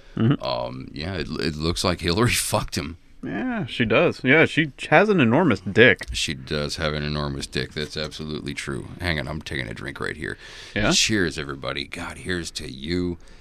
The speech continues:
Speaker 2: May you be in heaven half an hour before the devil knows you're dead. <laughs> Mm. Oh, that is the best. So, Jesus, we're, we're all topical tonight, aren't we?
Speaker 1: Yeah, yeah,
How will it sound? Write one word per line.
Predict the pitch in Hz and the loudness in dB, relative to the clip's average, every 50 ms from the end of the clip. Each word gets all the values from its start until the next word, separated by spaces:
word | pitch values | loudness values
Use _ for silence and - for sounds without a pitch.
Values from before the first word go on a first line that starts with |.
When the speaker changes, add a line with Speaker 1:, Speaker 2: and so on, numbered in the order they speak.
| - - | -16 -10
Speaker 2:
May | - 90 85 | -8 -6 -6
you | 80 78 | -6 -6
be | 73 82 98 98 | -6 -4 -2 -2
in | 90 82 | -2 -2
heaven | 76 - 95 95 92 95 85 | -4 -2 -2 0 0 0 -2
half | 76 - 113 104 85 - | -2 0 0 0 2 2
an | 101 | 0
hour | 90 85 87 90 | 2 2 2 0
before | 78 85 - - 95 90 | 0 -2 -2 0 2 2
the | 78 85 78 | 2 2 2
devil | 90 85 78 85 | 2 4 4 4
knows | 82 80 80 78 73 - | 2 2 2 0 0 -2
you're | 80 | -6
dead. | 71 73 78 73 71 - - - - - | -8 -8 -8 -8 -8 -10 -12 -12 -4 4
<laughs> | - 170 - - 127 - - 143 - - - 233 - - - - - - - - - - - - | 4 4 4 4 -4 -4 -6 -10 -10 -10 -18 -20 -16 -14 -14 -14 -14 -18 -20 -20 -20 -20 -16 -10
Mm. | 180 208 226 214 180 135 101 80 - - - - - - - - - - - - - - - 277 - - - - | -6 -4 -2 0 2 2 0 0 -4 -10 -20 -20 -20 -20 -20 -20 -20 -20 -20 -18 -14 -8 -8 -8 -8 -8 -14 -8
Oh, | - 110 110 104 95 87 | -6 -6 -6 -6 -6 -6
that | 87 95 107 | -4 -4 -4
is | 104 90 82 | -4 -6 -6
the | 87 90 78 - - - - - - | -8 -8 -10 -10 -20 -20 -20 -8 2
best. | - 190 - - - - - - - - - _ - - - - - - - - - - - - - - - - | 2 2 2 2 -2 -4 -6 -6 -10 -14 -20 _ -20 -20 -20 -20 -20 -20 -20 -20 -20 -20 -20 -20 -16 -16 -12 -6
So, | - - 104 92 82 | -4 0 0 0 0
Jesus, | 85 - - 147 - - 76 - | 0 0 0 0 0 -2 -4 -4
we're, | - - 120 135 - - | -2 0 0 0 0 2
we're | 101 117 120 - | 2 2 2 6
all | - 98 117 113 | 8 6 6 6
topical | - - - 78 - - 78 76 73 76 | 4 0 0 0 0 0 -6 -10 -10 -8
tonight, | - - 78 73 73 73 | -6 -6 -6 -6 -6 -4
aren't | 80 98 - - | -4 -4 -2 2
we? | 202 | 4
Speaker 1:
Yeah, | 202 117 107 | 4 6 8
yeah, | 123 139 117 98 | 8 8 8 6